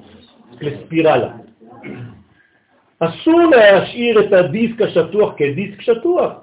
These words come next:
אתה צריך למצוא את הכיוון, והכיוון נותן לך בעצם התקדמות. ו-, ו-, ואיך אתה רואה את זה?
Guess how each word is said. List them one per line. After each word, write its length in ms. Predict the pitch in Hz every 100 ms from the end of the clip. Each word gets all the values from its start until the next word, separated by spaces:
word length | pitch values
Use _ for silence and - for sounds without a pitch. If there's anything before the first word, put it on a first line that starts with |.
| -
אתה 120 | - 202
צריך 240 | 202 190 208
למצוא 420 | 233 240 - 151
את 60 | 143
הכיוון, 680 | 170 233 233 349 302 127 - _ _ - _ _ -
והכיוון 560 | 123 135 - 202 170 170
נותן 280 | 180 202
לך 200 | 233 226
בעצם 340 | 196 190 220 180
התקדמות. 680 | 170 165 208 294 339 - - _ _ _ _ _ _ _ _ _ _ _ _ _ _ -
ו-, 280 | 107 143 139
ו-, 180 | - 120
ואיך 320 | 117 151 175
אתה 160 | 180 202
רואה 340 | 185 175 135
את 120 | 117
זה? 80 | 107